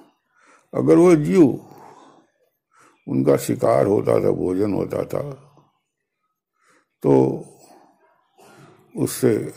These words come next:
एक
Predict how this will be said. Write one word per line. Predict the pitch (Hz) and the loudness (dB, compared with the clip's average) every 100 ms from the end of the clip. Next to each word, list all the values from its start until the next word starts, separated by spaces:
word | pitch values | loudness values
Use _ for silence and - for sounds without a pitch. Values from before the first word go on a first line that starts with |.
| - - _ _ _ _ _ _ _ _ _ _ _ _ _ _ - | -20 -20 _ _ _ _ _ _ _ _ _ _ _ _ _ _ -8
एक | - - - - - - | -2 -2 -2 -8 -12 -12